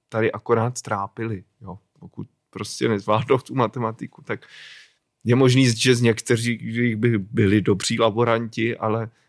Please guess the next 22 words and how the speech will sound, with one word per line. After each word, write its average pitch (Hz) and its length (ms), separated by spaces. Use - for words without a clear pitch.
prostě 110 360
nějak 117 260
se 120 100
to 127 200
proselektovat 120 840
musí, 113 480
oni 117 160
by 123 120
se 123 140
pak 120 180
nevešli 120 380
do 113 100
těch - 200
laboratoří 117 680
ani 123 260
pořádně. 117 760
A 117 240
tak 110 180
se 120 100
to 135 80
nějak 135 200
musí 127 300